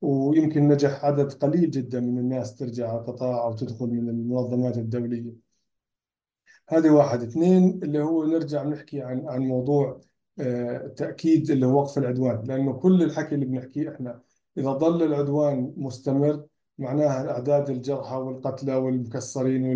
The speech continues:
وال-، والركام تحت الركام وال-، والمواد ال-، كل البنية التحتية بت-،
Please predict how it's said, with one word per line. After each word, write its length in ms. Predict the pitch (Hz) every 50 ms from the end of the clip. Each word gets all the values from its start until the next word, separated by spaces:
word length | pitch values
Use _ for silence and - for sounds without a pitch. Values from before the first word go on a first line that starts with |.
| 127
وال-، 280 | 135 170 160 139 131 131
والركام 420 | 131 127 131 127 127 - 156 147 127
تحت 280 | 151 147 - - -
الركام 540 | 143 123 127 123 - 139 139 139 135 131 135 - - - _ _ _ _ -
وال-، 600 | 151 143 143 147 143 151 175 196 190 175 - 214
والمواد 880 | 170 147 151 151 147 147 143 143 143 143 143 143 147 147 143 139 139
ال-، 300 | 135 127 131 156 160 151
كل 300 | - - 165 170 151 143
البنية 540 | 139 131 131 131 127 120 147 151 151 143 139
التحتية 500 | - - 131 127 - - - 165 160 160
بت-، 340 | 151 - - 139 - -